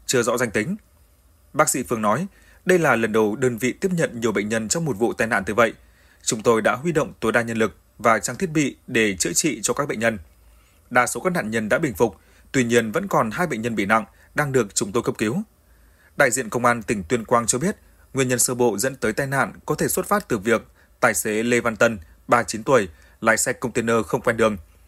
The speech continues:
Dữ liệu cũng cho thấy, đây là lần đầu tiên Tân lái xe container trên tuyến này. Cả hai tài xế không có nồng độ cồn, các điều kiện về người và phương tiện đảm bảo. Đoạn xảy ra tai nạn có hai làn,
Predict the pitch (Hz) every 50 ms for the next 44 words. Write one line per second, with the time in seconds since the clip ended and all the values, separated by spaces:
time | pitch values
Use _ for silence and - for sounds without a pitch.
0 | _ _ _ _ _ _ - - 208 208 196 190 143 110 - 131 117 - 123 -
1 | 113 107 131 190 214 - - - _ _ - - 190 190 175 160 123 117 113 110
2 | 110 104 98 - 127 120 120 110 98 - 120 113 107 104 104 104 - - 123 110
3 | - 127 110 - 117 113 117 113 113 - - - 139 131 117 - 117 104 120 131
4 | 120 107 95 - _ _ _ _ _ _ - _ _ _ - 139 139 175 175 -
5 | 147 117 - - 110 104 104 - 127 104 127 135 156 123 107 107 98 - 123 117
6 | 110 101 80 - _ _ _ - - 226 202 165 123 - 135 117 110 104 117 107
7 | 104 104 110 107 104 104 92 95 110 107 104 - - 123 110 127 117 104 107 95
8 | 107 104 98 90 82 - - _ _ _ _ _ _ _ _ _ - - 135 135
9 | 120 - - 113 101 117 123 - 127 117 117 123 117 104 101 - 117 107 120 117
10 | 113 113 110 104